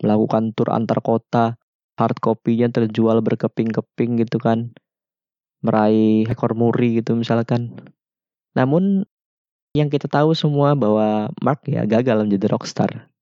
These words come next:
Kalaupun Mark menjadi rockstar ya, dia akan tampil di M T V. Bukan membuat buku motivasi-motivasi seperti ini ya. Namun ia sadar, bukan karena seperti apa kata motivator-motivator biasanya.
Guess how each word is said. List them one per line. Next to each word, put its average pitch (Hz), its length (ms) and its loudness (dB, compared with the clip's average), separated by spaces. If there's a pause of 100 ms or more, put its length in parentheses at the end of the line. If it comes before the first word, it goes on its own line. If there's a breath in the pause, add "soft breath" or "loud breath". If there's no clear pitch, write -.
Kalaupun 104 400 0
Mark 104 160 -4
menjadi 104 240 0
rockstar 127 320 -2
ya, 101 400 0
dia 120 240 0
akan 110 240 0
tampil 107 320 2
di 104 160 2
M 104 80 2
T 104 160 0
V. 98 320 -4 (400)
Bukan 104 320 -2
membuat 104 320 0
buku 104 720 2
motivasi-motivasi 107 960 0
seperti 104 400 0
ini 117 240 2
ya. 98 80 -8 (480)
Namun 127 320 2
ia 123 160 2
sadar, 104 640 0
bukan 127 400 -2
karena 123 400 2
seperti - 400 -4
apa 123 240 0
kata 127 240 -2
motivator-motivator 120 960 0
biasanya. 110 640 0